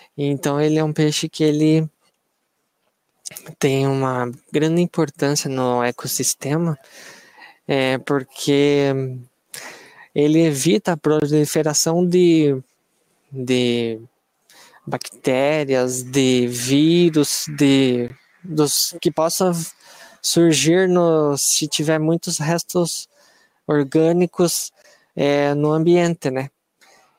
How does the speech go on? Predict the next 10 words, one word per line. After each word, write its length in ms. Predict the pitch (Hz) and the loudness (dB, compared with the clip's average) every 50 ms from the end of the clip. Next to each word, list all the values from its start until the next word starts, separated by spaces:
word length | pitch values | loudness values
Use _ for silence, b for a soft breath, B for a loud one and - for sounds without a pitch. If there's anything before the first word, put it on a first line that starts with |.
| _ - | _ -6
Então, 540 | 139 135 135 127 - 139 143 143 151 160 160 | -6 -4 -6 -4 -2 -2 0 0 0 0 0
se 300 | 151 - - - 170 175 | 0 -2 -2 0 0 0
faltar 400 | 170 - 196 180 165 - 165 160 | 0 0 -2 -4 -2 -4 -4 -2
esses 320 | 160 156 - - 143 - - | -2 -2 -2 -4 -4 -8 -6
peixes, 580 | - 143 143 175 190 190 - - 147 - - - - - - | -2 0 0 0 0 -2 -2 -6 -6 -6 -8 -10 -14 -20 -10
consequentemente 1000 | - - 170 202 - - 220 - 190 175 175 - 175 151 147 147 156 165 - - | -4 -2 -2 0 0 -2 -2 0 0 -2 0 0 -2 0 0 0 0 -2 -4 -6
pode 240 | - 165 156 156 165 | -4 -4 -2 0 0
aumentar 520 | 160 160 156 147 143 143 - 147 147 151 | 0 0 0 0 -2 -2 -2 -2 -2 0
o, 440 | 147 139 127 123 120 117 117 117 117 120 - _ _ B B B B B B B B B B B B B B B B B B _ _ _ _ | 0 -2 -2 -2 -4 -6 -10 -12 -16 -20 -20 _ _ B B B B B B B B B B B B B B B B B B _ _ _ _
o 920 | 190 208 - - 151 135 131 127 127 127 123 120 120 117 117 117 120 127 | -20 -20 -8 -4 -2 0 0 2 2 2 0 0 0 -2 -2 -4 -4 -6